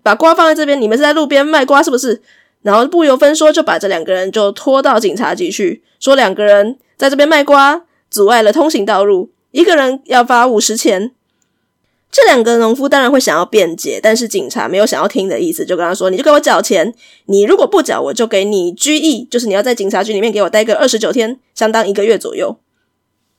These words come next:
另一个类似的案件也是台湾《民报》里面记载的，它是在一九二八年的八月十二日。那当时在基隆的福德商场啊，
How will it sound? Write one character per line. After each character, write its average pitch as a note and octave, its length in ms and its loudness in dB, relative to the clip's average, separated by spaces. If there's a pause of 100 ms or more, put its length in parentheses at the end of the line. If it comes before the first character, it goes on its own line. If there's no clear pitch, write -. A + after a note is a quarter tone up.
(800)
另 G4+ 200 2
一 - 20 2
个 C4+ 140 2
类 C4 120 4
似 C#4 160 -2
的 A3 120 0
案 G#3+ 180 -2
件 G3 240 -4
也 C#3 140 -2
是 D#4 120 -4
台 B3+ 200 -2
湾 A3 120 0
《民 F#3+ 140 -4
报》 F#3 160 -4
里 C#3+ 80 -4
面 D#3+ 180 -6
记 D#3+ 220 -10
载 D#2 240 -10
的， - 200 -14 (300)
它 G3 120 -4
是 G#3 120 0
在 F3+ 300 0
一 C#4 160 -2
九 C4 140 0
二 A3 120 4
八 F#3 180 2
年 D#3 180 -4
的 F3+ 100 -6
八 A#3 220 -2
月 C#4+ 120 0
十 F#3+ 200 -4
二 D#3 180 -2
日。 E3 280 -6 (580)
那 D#4 120 4
当 F#4 160 4
时 D#4 120 0
在 C#4 120 2
基 C#4+ 200 -2
隆 A3 180 -2
的 G#3 160 4
福 G#3 180 -4
德 G#3+ 140 2
商 A3+ 220 -2
场 D3 280 -4
啊， E3 380 -4